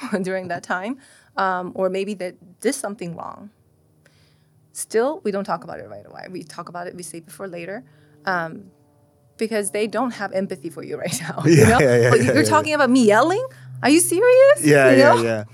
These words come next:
Speaker 1: <laughs> "You know what you did to me?"
Speaker 2: Yeah,
Speaker 1: Right?
Speaker 2: yeah, yeah.
Speaker 1: "No, I'm not going there," right? So it, that doesn't help. So we really try to focus on, um, the betrayed partner's hurt first,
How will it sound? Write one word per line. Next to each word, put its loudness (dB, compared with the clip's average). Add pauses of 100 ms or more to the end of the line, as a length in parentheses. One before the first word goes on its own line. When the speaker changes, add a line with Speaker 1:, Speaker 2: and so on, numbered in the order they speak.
(220)
Speaker 1:
<laughs> -6
"You 4
know 6
what 0
you 2
did 0
to 4
me?" -6
Speaker 2:
Yeah, 6
Speaker 1:
Right? 2
Speaker 2:
yeah, 0
yeah. -4
Speaker 1:
"No, 0
I'm 2
not 2
going -8
there," -20
right? -8
So -2 (280)
it, -8
that -4
doesn't -16
help. -20 (360)
So -4
we -4
really -2 (200)
try -6
to -8
focus -10
on, -4 (460)
um, -6
the -10
betrayed -12
partner's -16
hurt -6 (200)
first, -6